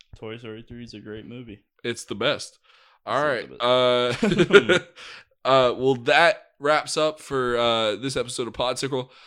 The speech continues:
Speaker 2: Um, make sure to follow us on Instagram and Twitter at Podsicle Woohoo. Follow us individually, me on Instagram at Writers Block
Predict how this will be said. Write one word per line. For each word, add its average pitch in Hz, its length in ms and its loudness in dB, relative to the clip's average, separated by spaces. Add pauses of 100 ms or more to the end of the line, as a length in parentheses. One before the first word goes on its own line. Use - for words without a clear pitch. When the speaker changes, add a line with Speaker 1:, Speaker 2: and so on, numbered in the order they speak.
(360)
Speaker 2:
Um, 104 580 0 (540)
make 127 200 -4
sure 139 220 2
to 110 60 0
follow 147 340 2
us 139 120 -2
on 127 100 -2
Instagram 135 420 -6
and 120 80 -8
Twitter 156 340 -4
at 135 220 2
Podsicle 135 480 -2
Woohoo. 151 460 -2 (240)
Follow 135 240 0
us 117 180 -4
individually, 139 540 0
me 139 200 -2
on 131 160 -2
Instagram 127 480 -6
at 123 220 0
Writers 127 540 2
Block 123 460 2